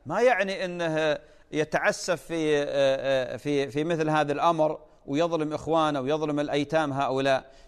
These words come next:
يجب عليه أن يعلم بأنه ظالم، ويجب عليه أن يخرج، ويجب عليه إذا و-، وبعدين لازم يفهم الم-، الفترة الماضية كلها اللي قضاها في البيت محسوبة عليه،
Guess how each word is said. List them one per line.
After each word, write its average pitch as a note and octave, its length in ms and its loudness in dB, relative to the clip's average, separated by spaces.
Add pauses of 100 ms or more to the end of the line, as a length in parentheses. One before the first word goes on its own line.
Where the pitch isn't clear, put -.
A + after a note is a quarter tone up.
يجب F3 320 -2
عليه D#3+ 300 0
أن C#3+ 100 0
يعلم E3 340 -2
بأنه C3 240 -4
ظالم، D#3 440 0 (260)
ويجب D3+ 320 -4
عليه E3 240 0
أن C#3 80 -2
يخرج، G3+ 400 0 (380)
ويجب D#3 360 -4
عليه E3 320 0
إذا D3 120 0
و-، B2+ 420 2
وبعدين C3+ 800 0
لازم F#3 400 0
يفهم D3 480 -2 (360)
الم-، C#3 220 -2 (400)
الفترة G3+ 480 0
الماضية G#3 440 2
كلها B3 800 4
اللي G3 160 0
قضاها F3+ 400 0
في D#3 80 -4
البيت C#3+ 360 -2
محسوبة G#3+ 420 -2
عليه، F#3+ 520 0